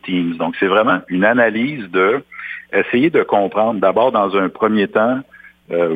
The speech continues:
voir quelles ont été, justement, établir une espèce de palmarès, donc les plus grandes équipes sportives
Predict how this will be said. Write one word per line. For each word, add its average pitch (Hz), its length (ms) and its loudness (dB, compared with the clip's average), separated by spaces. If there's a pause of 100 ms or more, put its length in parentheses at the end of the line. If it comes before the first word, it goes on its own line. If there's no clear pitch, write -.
voir 113 300 2
quelles 101 300 -2
ont 107 160 2
été, 117 400 0
justement, 104 320 -2
établir 104 420 0
une 95 140 0
espèce 98 320 -2
de 90 80 0
palmarès, 92 640 0 (100)
donc 85 300 -4
les 82 80 -12
plus - 220 -8
grandes 113 520 2
équipes 98 400 -2
sportives 107 680 -4